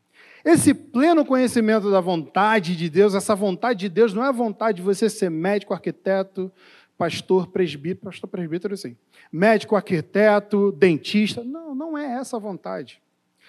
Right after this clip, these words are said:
Sabe qual é a vontade de Deus aqui que Paulo tá focando pros colossenses? Ser mais parecido com Cristo. Lá na frente, lembra do que a gente leu? "Pois ele nos resgatou do império das trevas e nos transportou pro reino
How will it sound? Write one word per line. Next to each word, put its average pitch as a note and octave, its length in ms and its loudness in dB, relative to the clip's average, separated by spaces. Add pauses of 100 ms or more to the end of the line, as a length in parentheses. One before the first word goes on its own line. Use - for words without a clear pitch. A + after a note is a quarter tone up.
(120)
Sabe B3+ 220 -8
qual A3 200 -4
é A3+ 80 2
a - 20 2
vontade F#3+ 760 -6
de E3 120 -10
Deus D#3 300 -4
aqui D3+ 180 -6
que D3+ 140 -6
Paulo D#3 280 -4
tá C#3+ 100 -10
focando D3+ 540 -6 (420)
pros C#3 160 -6
colossenses? D3+ 720 -4 (600)
Ser F#3 640 0
mais E3 360 -6
parecido D#3+ 600 -6
com D3 200 -10
Cristo. - 520 -16 (1600)
Lá E3+ 260 2
na B3+ 140 2
frente, A3+ 480 0
lembra G3 240 0
do F#3+ 40 -2
que F#3 100 -6
a - 20 -2
gente F3+ 180 -4
leu? G#3 160 4
"Pois E3 240 -4
ele F3+ 160 -2
nos E3+ 160 -6
resgatou D#3+ 460 -6
do D#3 80 -4
império D#3 260 -6
das C#3 180 -10
trevas F3 360 -4
e - 20 -2
nos D#3+ 80 -6
transportou E3+ 520 -6
pro F3 260 4
reino D#4+ 720 6